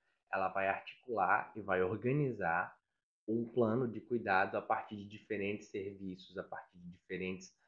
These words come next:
pontos de oferta que podem passar por um caps, podem passar pelos cras, podem passar pela escola e vai tentar, conhecendo a necessidade daquela usuária, articular uma rede de serviços que dê conta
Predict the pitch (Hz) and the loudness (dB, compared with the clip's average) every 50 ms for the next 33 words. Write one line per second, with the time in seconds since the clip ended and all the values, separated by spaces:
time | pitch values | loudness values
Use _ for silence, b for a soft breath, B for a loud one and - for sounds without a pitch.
0 | b b b b _ - 120 120 135 139 139 139 120 110 110 113 110 107 - - | b b b b _ 4 4 4 4 2 0 -2 -2 0 0 0 0 -2 -4 -6
1 | _ 98 92 98 101 - - 110 - - 92 - - 82 82 90 87 92 101 98 | _ 0 0 0 0 -2 -10 -12 -12 -14 -12 -6 -6 -4 -4 -4 0 2 2 2
2 | - - 87 80 80 - - 87 85 85 - _ 95 85 80 80 - - - _ | 2 2 2 2 2 0 -4 -12 -14 -14 -2 _ 4 4 4 4 0 -6 -16 _
3 | _ 85 82 82 80 78 - 82 82 80 - - 78 - - b b b b b | _ -6 -6 -6 -8 -10 -10 -12 -12 -10 -6 -6 -6 -6 -6 b b b b b
4 | b b b - 92 95 92 - - - - _ 98 92 85 85 87 - - - | b b b -8 -6 -6 -6 -8 -12 -16 -6 _ 6 6 6 6 4 0 -4 -10
5 | - 82 82 82 80 - 85 - - - 80 - - 85 82 82 82 82 - - | -10 -10 -10 -10 -10 -10 -10 -10 -6 -6 -6 -6 -6 -8 -10 -10 -10 -12 -14 -20
6 | _ - 87 85 85 87 92 92 101 95 - - 127 135 135 131 - 98 92 92 | _ -6 -4 -4 -2 -4 -4 -4 -4 -4 -4 -4 -6 -6 -6 -4 -2 0 0 0
7 | 90 B B B B B B _ _ 123 117 110 107 104 - - - 135 143 170 | -2 B B B B B B _ _ 0 0 2 2 0 -2 -4 -2 -2 0 2
8 | 156 135 123 123 120 117 - 123 120 - - 101 92 90 87 85 82 - - 87 | 2 2 0 0 -2 -2 -4 -6 -6 -6 -12 -10 -2 0 2 2 0 -2 -8 -12
9 | 85 85 - _ _ - 165 175 175 165 147 160 131 113 107 104 107 107 117 113 | -12 -12 -12 _ _ -14 -10 -6 -6 -6 -6 -6 -2 0 2 2 2 2 0 -2
10 | - - 110 110 - - - - _ - 139 117 95 95 95 107 - B B B | -2 -2 -4 -4 -4 -10 -20 -20 _ -4 0 2 2 2 2 0 -2 B B B
11 | B B _ - 113 117 113 - 120 117 110 110 110 107 101 - - - 127 123 | B B _ -6 -4 -4 -4 -2 0 0 0 0 0 -4 -8 -12 -10 -6 -6 -6
12 | 120 107 113 113 120 127 117 _ - 123 117 - - - - 127 120 131 127 - | -4 -4 -6 -6 -6 -10 -14 _ -12 -6 -6 -6 -6 -2 -2 -2 -2 -2 -4 -8
13 | _ - 92 87 | _ -6 -6 -6